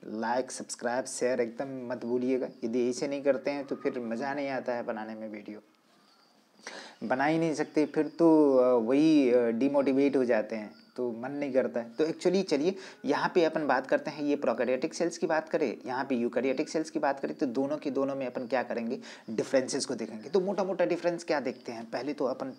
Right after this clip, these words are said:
छोटा छोटा बात करते हैं। अ, फिर मैं, अ, अ, अपने नोट्स के जरिए जो है उसको कंप्लीट करवाऊँगा।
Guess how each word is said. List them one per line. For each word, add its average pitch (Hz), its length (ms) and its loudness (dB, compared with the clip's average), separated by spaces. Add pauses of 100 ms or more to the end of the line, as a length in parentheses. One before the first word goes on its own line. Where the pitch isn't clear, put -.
छोटा - 260 -8
छोटा 123 240 -8
बात 117 260 -4
करते - 260 -12
हैं। 113 200 -14 (960)
अ, 120 300 4 (140)
फिर 147 200 2
मैं, 143 400 0
अ, 139 160 2
अ, 123 340 -2
अपने 139 200 -4
नोट्स 139 260 -2
के 139 120 0
जरिए 135 280 4
जो 131 120 0
है 127 60 2
उसको 131 220 0
कंप्लीट 127 420 -2
करवाऊँगा। 113 540 -4